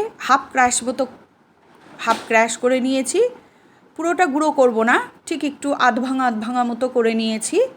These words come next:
এবার আমি বাদামটা ওর মধ্যে দিয়ে দেবো। এই দেখো বাদামটা ঠিক একটু গুঁড়ো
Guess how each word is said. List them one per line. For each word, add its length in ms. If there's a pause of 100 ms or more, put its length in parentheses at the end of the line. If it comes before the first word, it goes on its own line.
(840)
এবার 240 (100)
আমি 140 (300)
বাদামটা 440
ওর 120
মধ্যে 260
দিয়ে 200
দেবো। 140 (100)
এই 100
দেখো 200 (320)
বাদামটা 400 (680)
ঠিক 180 (960)
একটু 280 (100)
গুঁড়ো 160